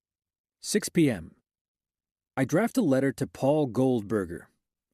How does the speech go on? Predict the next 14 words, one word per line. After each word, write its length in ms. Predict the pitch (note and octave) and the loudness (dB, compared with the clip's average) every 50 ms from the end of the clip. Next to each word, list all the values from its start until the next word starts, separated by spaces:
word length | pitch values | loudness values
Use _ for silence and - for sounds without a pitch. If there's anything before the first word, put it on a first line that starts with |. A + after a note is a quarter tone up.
| _ | _
architecture 560 | - D#3 D#3+ - D3+ - - B2 G#2+ - B2 | -2 -2 -2 -2 -6 -4 -4 -4 -4 -4 -8
critic 380 | G2+ - - A2+ G#2 A#2 B2 - | -8 -6 -6 -4 -4 -4 -4 -6
of 120 | B2+ F#2+ | -8 -6
the 60 | G#2 A2 | -4 -4
New 120 | A2+ B2+ | -2 0
York 240 | C3+ C3 A#2 G#2+ G2 | 0 0 0 0 -2
Times. 520 | - A#2+ G#2+ F#2 E2 D#2 D#2 - - - - _ _ _ _ _ _ _ _ _ _ _ _ _ _ _ _ _ _ _ _ _ _ | -6 -8 -6 -8 -8 -10 -12 -12 -14 -14 -14 _ _ _ _ _ _ _ _ _ _ _ _ _ _ _ _ _ _ _ _ _ _
A 60 | - D3 | -4 0
week 200 | G#3+ C4+ - - | 2 2 2 0
ago 320 | G3 C#3 C#3+ C3+ C3+ C3+ | 2 4 4 4 4 2
in 80 | C3 A#2+ | 0 0
a 60 | A2+ | -2
Sunday 400 | - - D#3 C#3+ C3+ A#2+ A#2 A2 | -2 -2 -2 0 0 0 0 -2
column, 520 | - - - C#3+ C3 A2 F2+ F2 G#2 - | -2 -6 -6 -4 -4 -4 -4 -6 -8 -12